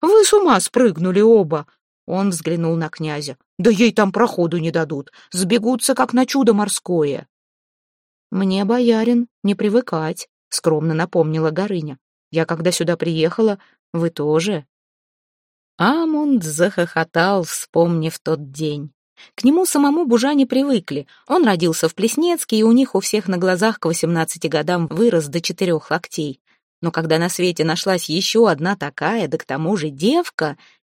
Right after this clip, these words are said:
весь Плеснецк сбежался смотреть.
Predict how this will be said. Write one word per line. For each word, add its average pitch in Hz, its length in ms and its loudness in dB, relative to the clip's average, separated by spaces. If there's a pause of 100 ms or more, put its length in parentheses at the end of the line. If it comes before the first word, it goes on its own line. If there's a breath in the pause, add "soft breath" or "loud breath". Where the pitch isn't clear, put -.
весь 151 280 -4
Плеснецк 165 680 -4
сбежался 147 580 -4
смотреть. 156 600 -8